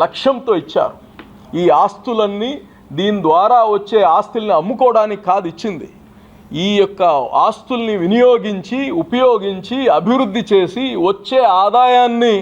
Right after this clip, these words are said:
ఇన్‌స్టిట్యూషన్‌తో పాటు పేదలకి వాడాలి, చదువులకి వాడాలి, వితంతులకి వాడాలి,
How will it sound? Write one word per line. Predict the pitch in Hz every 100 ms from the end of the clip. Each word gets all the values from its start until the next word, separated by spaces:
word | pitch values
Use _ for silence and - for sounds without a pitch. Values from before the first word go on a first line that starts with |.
| - - - - - _ - - - - 160
ఇన్‌స్టిట్యూషన్‌తో | 262 - - 277 269 254 233 226 202 185
పాటు | 180 - 277 349 - _ _ _ _ - - -
పేదలకి | 170 220 220 208 202 175
వాడాలి, | 156 170 165 143 143 117 - - - - - -
చదువులకి | 180 240 233 202 175 147
వాడాలి, | 156 160 143 139 127 - _ - - - -
వితంతులకి | 175 175 254 233 233 202 190
వాడాలి, | 165 175 170 151